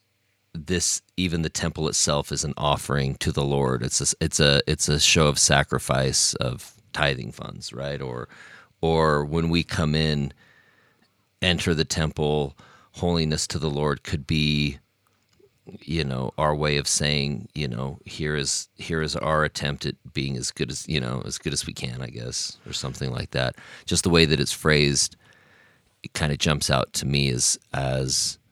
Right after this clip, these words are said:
something that we're giving to the Lord or, or offering to the Lord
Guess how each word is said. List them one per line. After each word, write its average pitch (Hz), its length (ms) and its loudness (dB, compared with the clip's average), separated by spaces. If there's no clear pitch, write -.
something 76 480 4
that 71 140 0
we're 67 200 0
giving 69 440 -2
to 69 220 -2
the 62 100 -4
Lord 62 400 -2
or, 57 240 -4
or 71 260 -2
offering 62 460 -4
to - 160 -6
the 64 100 -6
Lord 60 440 -4